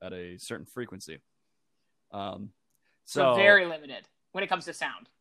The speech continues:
Speaker 1: Very limited when it comes
Speaker 2: Yeah.
Speaker 1: to sound.
Speaker 2: So you could,
Speaker 1: Exactly.
Speaker 2: so
Speaker 1: So it's
Speaker 2: that
Speaker 1: either
Speaker 2: would be
Speaker 1: two or four-bit, something
Speaker 2: Right.
Speaker 1: like that. And I, th-, I'm, I, you're gonna wanna look this up to confirm, but I'm pretty sure
Speaker 2: Okay.
Speaker 1: that's what chiptune means. Um, also to confirm,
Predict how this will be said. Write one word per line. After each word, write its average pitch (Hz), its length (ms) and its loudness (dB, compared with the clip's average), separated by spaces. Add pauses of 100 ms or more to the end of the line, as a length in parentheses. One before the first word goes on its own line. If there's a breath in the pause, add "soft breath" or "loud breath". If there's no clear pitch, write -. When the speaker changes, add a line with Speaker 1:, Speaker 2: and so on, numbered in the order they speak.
Speaker 1:
Very 131 680 0
limited 120 400 -2
when 113 80 -4
it 113 60 -8
comes 113 160 -4
Speaker 2:
Yeah. - 100 2
Speaker 1:
to 107 60 -4
sound. 107 340 -10 (140)
Speaker 2:
So 95 100 2
you 233 140 8
could, - 80 2
Speaker 1:
Exactly. 208 200 -4
Speaker 2:
so 226 140 4
Speaker 1:
So 180 60 2
it's - 80 0
Speaker 2:
that 247 140 12
Speaker 1:
either 226 60 0
Speaker 2:
would 220 140 0
be 208 160 -6
Speaker 1:
two 143 240 0
or 123 140 0
four-bit, 110 580 -6 (500)
something 139 180 -4
Speaker 2:
Right. 95 60 -12
Speaker 1:
like 104 220 -10
that. 90 220 -10
And 117 120 -4
I, 123 80 0
th-, - 120 -12 (180)
I'm, 127 180 -4 (680 soft breath)
I, 120 140 0 (500)
you're 120 140 -6
gonna 139 140 2
wanna 131 180 4
look 120 160 2
this 117 180 -8
up 117 120 -2
to 107 60 -16
confirm, 104 380 -8
but 101 100 -6
I'm 104 100 -6
pretty 127 260 -4
sure 120 100 -6
Speaker 2:
Okay. 110 80 -4
Speaker 1:
that's 110 140 -6
what 107 160 -6
chiptune 104 540 -10 (120)
means. 101 520 -10 (400 soft breath)
Um, 110 420 -2
also 135 320 2
to 117 100 -12
confirm, 135 760 -4